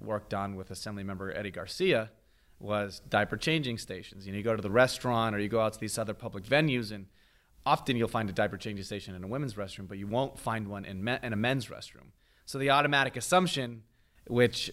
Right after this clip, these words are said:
uh, I think is very unfair, is that it must be the mom who out at a restaurant has to change the diaper. And so I thought, "Well, we need to change that." So I authored a bill that essentially said,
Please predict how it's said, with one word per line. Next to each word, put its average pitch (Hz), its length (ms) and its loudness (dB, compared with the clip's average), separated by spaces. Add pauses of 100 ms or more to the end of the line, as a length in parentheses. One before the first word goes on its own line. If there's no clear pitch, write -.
uh, 101 500 6
I 104 160 -4
think 101 300 -10
is 98 520 -6 (220)
very 107 460 4
unfair, - 460 -12 (480)
is 110 380 4
that 101 320 4
it 104 100 -8
must 98 240 -10
be 101 60 -6
the 98 100 -4
mom 120 440 2
who 104 300 -8 (640)
out 101 180 2
at 98 120 2
a 95 40 0
restaurant 95 380 -2
has 92 140 -12
to - 60 -16
change - 280 -12
the - 80 -16
diaper. - 320 -12 (540)
And 117 160 -2
so 117 360 6
I 117 100 2
thought, 104 360 0 (420)
"Well, 113 260 -4 (640)
we 113 120 -2
need 113 180 0
to 101 60 -6
change 98 360 -4
that." 104 240 -8 (340)
So 101 280 0
I 101 100 6
authored 98 300 0
a 95 40 -6
bill 98 300 -6
that 98 140 -6
essentially 98 480 -8
said, 101 400 -8